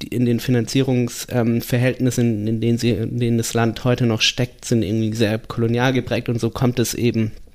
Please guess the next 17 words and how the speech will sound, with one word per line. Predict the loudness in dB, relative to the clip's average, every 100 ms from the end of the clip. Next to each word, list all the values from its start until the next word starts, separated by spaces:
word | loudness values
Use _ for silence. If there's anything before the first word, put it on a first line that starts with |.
| -20 -20 -20 -20 -20 -20 -20 -20 -20 -20 -4
ähm, | 0 2 2
so | 0 0 2 0
ist | 0 0
zumindest | 2 2 0
meine | 0 0 -2
These, | 0 0 2 0
dass | 0 -2 -4 -10 -16 -18 -14 -2
auch | 0 2
heute, | 0 2 2 0 -2
auch | -2
bei | 0
den | 2 2
Erneuerbaren, | 0 0 2 2 2 0 2 0 0
ähm, | 0 0 0
französische | 0 0 2 2 2 0
Akteure | -2 -4 0 2 0
die | -2 -2 0 2 2